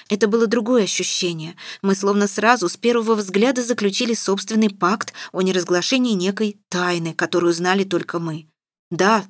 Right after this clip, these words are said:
только не было никаких тайн, кроме тех, что придумывали мы сами. Я испытывал к ней нежность, желание защищать и смешить. Ее улыбка, такая редкая в начале, всегда принадлежала только мне. Нам было легко вместе, несмотря на значительную разницу в возрасте.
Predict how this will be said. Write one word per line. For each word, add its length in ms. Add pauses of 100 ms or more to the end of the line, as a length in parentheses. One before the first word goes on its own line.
(160)
только 280
не 160
было 140
никаких 500
тайн, 300
кроме 280
тех, 220
что 180
придумывали 560
мы 120
сами. 520 (600)
Я 160
испытывал 420
к 80
ней 140
нежность, 560
желание 400
защищать 600
и 40
смешить. 540 (300)
Ее 240
улыбка, 340
такая 320
редкая 380
в 40
начале, 400
всегда 380
принадлежала 640
только 460
мне. 360 (440)
Нам 160
было 160
легко 320
вместе, 500
несмотря 460
на 100
значительную 600
разницу 420
в 60
возрасте. 520